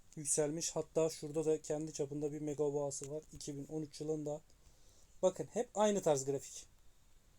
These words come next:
Hep aynı tarz grafik. On dokuz dolarlardan iki yüz kırk dolarlara. On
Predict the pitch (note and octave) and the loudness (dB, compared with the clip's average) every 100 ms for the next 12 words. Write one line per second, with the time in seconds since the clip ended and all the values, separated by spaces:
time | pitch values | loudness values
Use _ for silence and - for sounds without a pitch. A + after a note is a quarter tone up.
0 | - - - - G#3 G#3+ F#3+ G3 F#3 D3+ | -20 -20 -20 -4 -2 2 4 6 4 2
1 | C#3+ C3 C#3 - - - - - - F3 | 0 0 -4 -4 -12 -16 -18 -18 -4 -4
2 | F3 D#3+ D#3 C#3 - - - - - - | -2 -4 -6 -10 -16 -20 -20 -20 -20 -20
3 | - - - - - - - - E3+ E3 | -20 -20 -20 -18 -18 -20 -14 6 10 10
4 | D3+ D3+ F3 E3 - E3 - F3+ - D3 | 10 6 4 0 -2 -2 -2 0 4 4
5 | D3 D3 C#3+ - - - - - - - | 6 4 0 -2 -10 -20 -20 -20 -20 -20
6 | - - F3+ F3 | -20 0 4 4